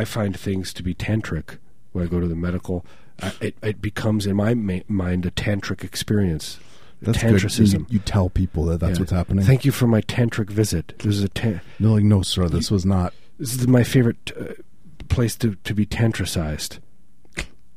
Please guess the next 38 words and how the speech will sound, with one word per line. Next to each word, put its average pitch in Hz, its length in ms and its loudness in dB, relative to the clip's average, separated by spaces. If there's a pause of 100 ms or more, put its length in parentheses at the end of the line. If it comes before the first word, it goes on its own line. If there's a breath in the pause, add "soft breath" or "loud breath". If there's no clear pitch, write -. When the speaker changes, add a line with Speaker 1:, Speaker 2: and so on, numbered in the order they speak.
(840 soft breath)
Speaker 1:
And 110 120 -2
they 104 80 2
say 98 180 0
no. 95 300 2 (180 loud breath)
Oh, 151 40 -4
by 160 120 8
the 165 100 10
way, 160 120 10
you 143 140 4
can 185 120 6
call 135 300 4
us - 160 0
now 90 160 2
because, 95 400 0
uh, 90 320 0
Speaker 2:
Oh, 113 80 8
yeah, 110 160 8
we 113 160 8
did 113 220 6
fix - 240 0
the - 80 4
Speaker 1:
we 123 80 6
Speaker 2:
thing. 101 140 6
Speaker 1:
fixed - 260 2
the 113 60 2
phone. 101 300 2
Speaker 2:
And 160 260 8
you 139 280 4
should, 127 420 2
uh, 120 220 6 (100)
please 160 260 8
become - 580 2
a 143 40 10
member 127 300 8
to - 160 0
X-Ray. 113 380 4
This 110 160 2
is, 110 180 0